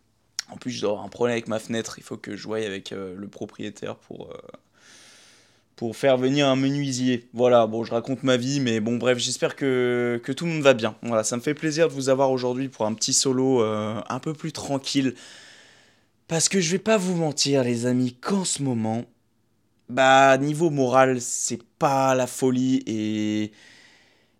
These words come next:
et, pff, ouais, c'est, c'est, j'ai beaucoup, je, je pense que ça se voit à la caméra que j'ai froid. Quand j'ai froid, je suis, j'ai très rapidement la peau.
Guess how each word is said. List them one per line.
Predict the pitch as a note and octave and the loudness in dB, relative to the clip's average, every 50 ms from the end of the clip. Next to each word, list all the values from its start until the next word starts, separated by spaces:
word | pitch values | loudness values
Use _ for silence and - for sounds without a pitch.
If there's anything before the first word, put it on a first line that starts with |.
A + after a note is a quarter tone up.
| _ - | _ -4
et, | A#2 A#2 A#2 A2+ A2+ A2+ A2+ A2 A2+ A2 | -2 0 0 2 0 0 0 0 -2 -2
pff, | - - - - - | -4 -6 -10 -6 -2
ouais, | A#2+ C3 C3 B2+ A2+ | 2 4 6 6 4
c'est, | - - - A2+ A2 A2 G#2+ | 2 0 -2 -2 -2 -2 -2
c'est, | G#2+ - - - G#2+ G#2+ | -2 -4 -4 -4 -6 -6
j'ai | G#2 G#2 G#2 G#2 G#2 A2 G#2+ | -6 -6 -6 -6 -6 -6 -8
beaucoup, | G#2 A2+ B2+ D3+ D3 - - D3+ D3+ D3+ D3 C#3+ C#3+ C#3 C#3 C#3 C3 A2+ B2 A2+ | -6 -4 -2 -2 -2 -4 -6 -6 -4 -4 -4 -4 -4 -4 -4 -4 -4 -4 -4 -6
je, | A2+ - - G#2 | -6 -8 -8 -8
je | - - - - | -6 -6 -6 -6
pense | - D#3+ D3+ - | -6 -8 -8 -6
que | A#2+ | -6
ça | A2+ - A#2 | -4 -4 -4
se | A2 A2 B2+ | -2 -2 0
voit | C#3 | 0
à | B2+ | 0
la | A2 A2 | 0 -2
caméra | - C3 A#2+ B2 A#2+ B2 B2+ | -4 -4 -4 -2 -2 -4 -4
que | B2 B2 | -6 -6
j'ai | - - | -10 -12
froid. | - - - E2+ F2 - B2 B2 B2 A#2+ - - _ _ _ _ - | -14 -14 -14 -12 -4 2 4 6 6 4 2 -4 _ _ _ _ -4
Quand | D3+ | -2
j'ai | C#3+ C#3 D3+ D3 | 0 0 -2 -2
froid, | - - F3+ G3 | 0 0 2 2
je | F3+ - | 2 0
suis, | - B2+ A#2+ A#2 A#2 A#2 A#2 A#2 - - | -2 -2 -2 -2 -2 -2 -4 -4 -4 -6
j'ai | B2 A2 A#2 A#2 A2 | -6 -6 -4 -6 -6
très | - - - E3 E3 D#3 | -8 -8 -8 -6 -4 -2
rapidement | D3 D3 C#3 - - C#3+ C#3+ C#3 C#3 C#3+ C#3+ | -2 -2 -2 -4 -6 -8 -6 -6 -4 -2 0
la | B2+ A#2 A#2 | 0 0 -2
peau. | - - - - D3+ D#3+ F3 F#3 | -2 -6 -4 0 0 0 0 -2